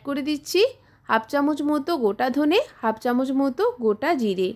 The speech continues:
গ্যাসের ফ্লেম লো অবস্থা রেখে ভালো করে ভেজে নিয়ে গুঁড়ো করে নেব। এই ভাজা মশলা ঘুগনিতে অ্যাড করব। এই ভাজা মশলা ঘুগনিতে অ্যাড করে দিলে ঘুগনির স্বাদটা আরও বেড়ে যায়। দেখুন,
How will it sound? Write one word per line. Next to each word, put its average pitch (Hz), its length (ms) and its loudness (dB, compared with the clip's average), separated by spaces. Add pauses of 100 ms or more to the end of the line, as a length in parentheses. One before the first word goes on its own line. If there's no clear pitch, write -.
(1120)
গ্যাসের 277 360 4
ফ্লেম 311 260 2
লো 254 220 4
অবস্থা 330 440 2
রেখে 339 320 -2 (160)
ভালো 233 280 2
করে 262 240 -2 (140)
ভেজে 226 340 0
নিয়ে 285 240 2 (360)
গুঁড়ো 233 240 4
করে 202 240 2
নেব। 196 200 0 (720)
এই 311 140 0
ভাজা 247 340 2
মশলা 294 400 2
ঘুগনিতে 233 500 -2 (140)
অ্যাড 208 280 -2
করব। 202 240 0 (640)
এই 294 160 2
ভাজা 233 380 2
মশলা 311 360 2
ঘুগনিতে 269 500 -2 (120)
অ্যাড 202 300 0
করে 320 180 -2
দিলে 320 300 4 (800)
ঘুগনির 269 480 2
স্বাদটা 247 480 2 (640)
আরও 302 320 4
বেড়ে 208 340 4
যায়। 190 300 -2 (720)
দেখুন, 302 380 0